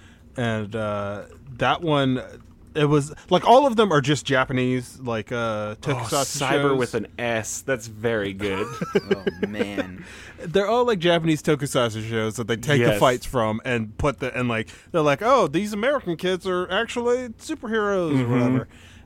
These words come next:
Speaker 2: That's
Speaker 1: And,
Speaker 2: so
Speaker 1: uh,
Speaker 2: good.
Speaker 1: Superhuman Cyber Squad, he always entered, or he, I don't even think he went into the internet.
Speaker 2: Holy
Speaker 1: I think it
Speaker 2: shit,
Speaker 1: was
Speaker 2: Tim
Speaker 1: just, like
Speaker 2: Curry was in that show.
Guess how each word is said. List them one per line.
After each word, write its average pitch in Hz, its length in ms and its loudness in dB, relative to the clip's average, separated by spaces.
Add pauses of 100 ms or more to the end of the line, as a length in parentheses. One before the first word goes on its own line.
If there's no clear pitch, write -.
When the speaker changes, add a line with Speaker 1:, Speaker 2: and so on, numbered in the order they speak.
(120)
Speaker 2:
That's 131 240 0
Speaker 1:
And, 120 80 -4
Speaker 2:
so 120 200 2
Speaker 1:
uh, 113 60 -2
Speaker 2:
good. 110 200 2
Speaker 1:
Superhuman 202 600 -2
Cyber 180 380 0
Squad, 135 340 -2
he 156 140 -12
always 151 360 -2
entered, 143 380 -6 (320)
or 165 160 -2
he, 170 140 -8
I 180 80 -6
don't 339 200 -2
even 247 180 -6
think 226 180 -8
he 202 80 -6
went 135 320 -4
into 123 240 -4
the 104 160 -10
internet. 98 440 -10 (200)
Speaker 2:
Holy 247 240 0
Speaker 1:
I - 20 -2
think - 200 0
it 185 40 4
Speaker 2:
shit, 240 180 2
Speaker 1:
was 170 120 -2
Speaker 2:
Tim 214 200 2
Speaker 1:
just, 190 100 -4
like 143 120 -4
Speaker 2:
Curry 220 280 2
was 147 200 2
in 120 120 2
that 104 180 -4
show. 92 420 -2